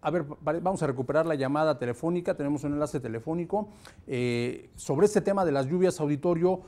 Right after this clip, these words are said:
eh, le digo rápidamente que hay intención de, de, de algunas organizaciones de carácter civil de apoyar a la ciudadanía. Más adelante le tengo más información de esto. Y bueno, oiga,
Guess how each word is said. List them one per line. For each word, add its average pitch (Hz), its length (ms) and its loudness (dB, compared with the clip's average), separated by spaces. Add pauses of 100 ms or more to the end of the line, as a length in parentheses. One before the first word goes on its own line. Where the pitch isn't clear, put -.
(300)
eh, 127 540 0
le 131 120 4
digo 165 500 6
rápidamente 151 1080 2
que 127 320 0
hay 147 840 2 (640)
intención 139 800 2
de, 131 260 2
de, 117 400 -2
de 120 160 0
algunas 156 640 0
organizaciones 135 880 0 (360)
de 131 140 -2
carácter 147 420 2
civil 156 500 0
de 143 120 4
apoyar 131 400 2
a 151 40 8
la 131 120 4
ciudadanía. 143 720 0 (320)
Más 143 180 -2
adelante 143 440 2
le 117 100 2
tengo 135 480 2
más 147 280 -2
información 120 500 -4
de 139 80 0
esto. 139 160 -4
Y - 20 -2
bueno, 160 520 -2
oiga, 160 320 0